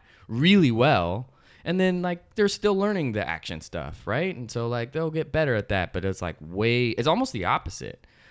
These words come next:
where, like, their in-game kind of repeatable mission mechanic, flying around, shooting shit, is, like, fun.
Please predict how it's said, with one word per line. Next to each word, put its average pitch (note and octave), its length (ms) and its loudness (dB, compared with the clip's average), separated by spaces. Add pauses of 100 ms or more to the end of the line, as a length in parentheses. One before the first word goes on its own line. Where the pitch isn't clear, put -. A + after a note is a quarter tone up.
where, G#2 160 0
like, G#2 240 -2
their C3 540 0 (520)
in-game B2 680 2
kind A#2+ 240 -2
of G2+ 340 -4
repeatable G#2 840 -2
mission G#2 360 -4
mechanic, F#2 800 -6
flying G2 380 -2
around, F2 380 -2
shooting F#2+ 340 -4
shit, F2+ 400 -6
is, F#2 160 -6
like, E2 240 -8 (240)
fun. B2+ 280 -6